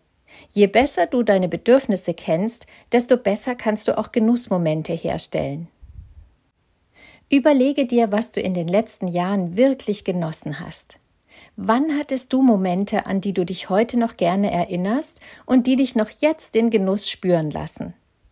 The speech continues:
Überlege dann, welche Wahrnehmungskanäle du hauptsächlich nutzt. Spielt der Geruch oder der Geschmackssinn dabei eine große Rolle? Oder sind es optische Wahrnehmungen?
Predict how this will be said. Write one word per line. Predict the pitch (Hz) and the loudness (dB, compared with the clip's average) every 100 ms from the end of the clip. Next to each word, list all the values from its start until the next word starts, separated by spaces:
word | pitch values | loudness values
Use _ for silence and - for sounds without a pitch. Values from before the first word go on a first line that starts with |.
| _ _ _ - - - | _ _ _ -20 -14 2
Überlege | 262 269 262 294 294 | 6 6 6 2 2
dann, | 190 190 254 392 _ | 2 4 0 0 _
welche | 247 269 254 208 | 4 6 4 2
Wahrnehmungskanäle | 190 233 240 202 202 - - 190 185 196 233 | 2 4 4 4 2 -2 -2 0 2 4 4
du | 233 220 | 4 0
hauptsächlich | 185 165 - 202 202 233 - | 0 -2 -4 -6 -4 -8 -4
nutzt. | 185 - - - - _ _ _ _ _ - - | -4 -2 -6 -12 -20 _ _ _ _ _ -20 -8
Spielt | - - 233 233 | -8 0 2 4
der | 190 | 2
Geruch | 180 185 226 320 - - _ _ _ - | 2 4 6 4 2 -18 _ _ _ -2
oder | 196 180 | 2 2
der | 165 | 2
Geschmackssinn | 165 - 151 - - 220 | -2 -4 -6 -6 0 2
dabei | 220 214 208 | 4 4 4
eine | 190 202 | 2 0
große | 208 202 226 226 208 | -2 0 0 0 0
Rolle? | 196 220 294 - _ _ _ - - _ | 0 0 -2 -8 _ _ _ -20 -20 _
Oder | - 294 311 | 4 4 4
sind | 294 277 269 | 0 -2 -2
es | 254 - | -4 2
optische | 233 - 202 - 170 | 2 2 0 0 0
Wahrnehmungen? | 170 160 165 160 151 151 147 | -2 -2 -2 -2 -2 -4 -8